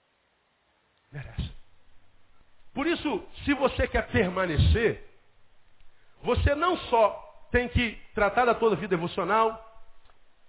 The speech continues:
tem que tratar das tuas amizades, cuidado com ela e não pode se render ao legalismo. É, Gálatas capítulo três, nós vemos Paulo falando aos Gálatas. Olha que coisa interessante, irmãos. Olha como é que ele consegue lá.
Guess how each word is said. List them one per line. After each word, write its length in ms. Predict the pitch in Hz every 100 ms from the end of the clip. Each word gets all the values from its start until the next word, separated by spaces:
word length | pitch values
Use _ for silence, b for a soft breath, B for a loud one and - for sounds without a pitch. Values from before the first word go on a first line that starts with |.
| -
tem 160 | 226
que 100 | 226
tratar 500 | - 214 185 - 220 190
das 140 | 185
tuas 220 | - 202
amizades, 380 | 196 170 190 202
cuidado 400 | - 196 208 - -
com 140 | 196
ela 120 | 208
e 20 |
não 160 | 202 220
pode 420 | - - 220 196 -
se 120 | 226
render 360 | 196 180 202 208
ao 60 |
legalismo. 500 | 196 214 175 147 135 143 - - - - - - -
É, 100 | 170
Gálatas 440 | 160 233 226 185 175
capítulo 420 | 180 180 196 233
três, 320 | 202 180 - - - - _ _ _ _ _ _ _ _
nós 220 | 175 180
vemos 240 | 220 214
Paulo 280 | - 202 214
falando 320 | - 185 202
aos 100 | 170
Gálatas. 260 | 147 143 127
Olha 120 | 247
que 60 | 233
coisa 160 | 220
interessante, 520 | 190 185 156 - 131 -
irmãos. 240 | 107 - - - - - _
Olha 160 | - 220
como 120 | 214
é 60 | 202
que 60 |
ele 80 | 196
consegue 360 | - 156 151 131
lá. 140 | 110